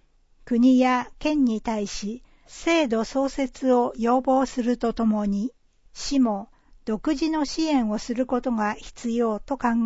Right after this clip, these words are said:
える。採択された請願。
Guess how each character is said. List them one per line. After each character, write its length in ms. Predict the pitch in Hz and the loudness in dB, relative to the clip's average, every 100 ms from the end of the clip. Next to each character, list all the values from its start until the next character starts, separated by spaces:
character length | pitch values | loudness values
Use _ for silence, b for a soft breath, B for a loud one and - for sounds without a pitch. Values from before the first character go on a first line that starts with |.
| 220 202 | 0 -2
え 100 | 170 | -6
る。 200 | 156 - - _ _ _ _ _ _ _ _ _ _ - _ _ _ _ _ _ _ _ _ _ _ _ _ _ _ _ _ _ - - | -12 -18 -20 _ _ _ _ _ _ _ _ _ _ -20 _ _ _ _ _ _ _ _ _ _ _ _ _ _ _ _ _ _ -20 -20
採 360 | - 277 302 | 2 4 4
択 260 | 285 294 - | 2 -2 -2
さ 180 | - 254 | 0 2
れ 120 | 254 | 2
た 180 | 254 233 | 0 -2
請 320 | - 220 214 | -2 -2 -2
願。 360 | 208 196 190 | -2 -4 -8